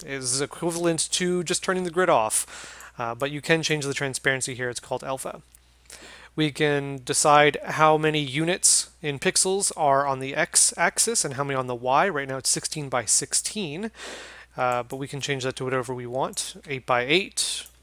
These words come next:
one by one. Does also, also doesn't have to be symmetrical like that. It can be off, and we can make rectangles instead of perfect squares.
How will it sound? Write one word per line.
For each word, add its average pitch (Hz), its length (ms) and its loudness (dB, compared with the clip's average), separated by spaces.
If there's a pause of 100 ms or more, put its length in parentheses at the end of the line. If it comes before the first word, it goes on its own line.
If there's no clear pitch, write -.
(640)
one 120 140 -8
by 120 140 -2
one. 160 380 0 (200)
Does 160 140 2
also, 160 480 2
also 185 240 4
doesn't 170 220 0
have 156 320 4
to 151 80 -2
be 139 400 -2
symmetrical 139 500 -2
like 123 120 -6
that. 135 220 2
It 127 60 -6
can 135 140 -6
be 123 260 -10 (240)
off, 139 380 0
and 127 160 -12
we 123 60 -16
can 135 120 -16
make 127 260 -12
rectangles 143 540 -2
instead - 220 -6
of 131 100 -12
perfect 139 280 -6
squares. 170 420 -4